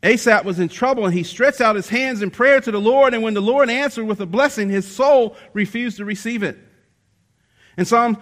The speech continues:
seventy-seven, Asaph shares how he had to deal with his soul and put his soul in its place. Look at verse two. "In the day of trouble I sought the Lord. My hand was stretched out in the night without ceasing. My soul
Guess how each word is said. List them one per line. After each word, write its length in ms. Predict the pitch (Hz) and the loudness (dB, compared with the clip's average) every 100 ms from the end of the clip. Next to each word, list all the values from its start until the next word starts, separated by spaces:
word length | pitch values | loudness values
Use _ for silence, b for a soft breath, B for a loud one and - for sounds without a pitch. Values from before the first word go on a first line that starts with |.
| B | B
seventy-seven, 680 | - 233 233 220 240 226 208 | -4 -2 0 -2 -2 0 0
Asaph 380 | 247 240 202 - | -2 0 0 0
shares 360 | 240 254 247 | 4 4 6
how 200 | 233 226 | 2 2
he 80 | 220 | 2
had 120 | 220 | 0
to 80 | 180 | -2
deal 380 | 135 233 311 294 | -2 -2 -2 -4
with 160 | 240 | -4
his 120 | 202 - | -4 -6
soul 360 | 214 202 190 | -6 -4 -4
and 180 | 156 - | -6 -6
put 160 | 285 262 | -4 -4
his 120 | - | -6
soul 500 | - 240 240 208 160 | -6 -2 0 -2 -4
in 140 | 175 | -6
its 120 | 151 | -8
place. 500 | - 202 175 - _ _ _ _ _ _ | -12 -10 -10 -12 _ _ _ _ _ _
Look 140 | 170 190 | -10 -8
at 60 | |
verse 180 | 165 156 | -8 -8
two. 200 | - 160 | -6 -4
"In 100 | 165 | -2
the 80 | 165 | -2
day 180 | 208 247 | 2 2
of 120 | - | 0
trouble 280 | - 226 196 | -4 -2 0
I 120 | 156 | 0
sought 360 | - 226 220 190 | -2 0 0 0
the 80 | |
Lord. 340 | 170 220 196 143 B B B | -2 0 0 -2 B B B
My 140 | 165 175 | 0 2
hand 340 | 233 285 269 | 2 2 2
was 160 | 214 - | -2 -4
stretched 340 | 233 247 - | -2 -2 -2
out 280 | 240 233 240 | 2 4 4
in 80 | 208 | 0
the 80 | 190 | 0
night 280 | 214 233 196 | 2 2 0
without 340 | 185 196 165 | -2 -2 -4
ceasing. 480 | - 262 220 190 180 | -4 -4 -2 -2 0
My 180 | 202 190 | 0 0
soul 640 | - 262 294 294 226 | -2 2 4 6 4